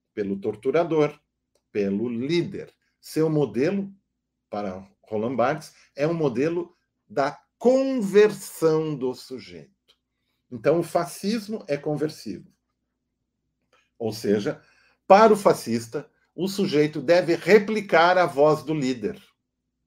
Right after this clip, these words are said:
O fascista transforma o sujeito individual da massa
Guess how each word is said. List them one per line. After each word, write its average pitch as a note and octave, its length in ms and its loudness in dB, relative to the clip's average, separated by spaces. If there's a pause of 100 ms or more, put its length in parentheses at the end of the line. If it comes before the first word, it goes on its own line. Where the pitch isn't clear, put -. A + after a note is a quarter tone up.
(420)
O A#2+ 60 -10
fascista F#3+ 580 0
transforma C#3 580 0
o B2+ 60 -4
sujeito D3 560 -4
individual A#2 600 0
da B2 140 -2
massa E3 580 -2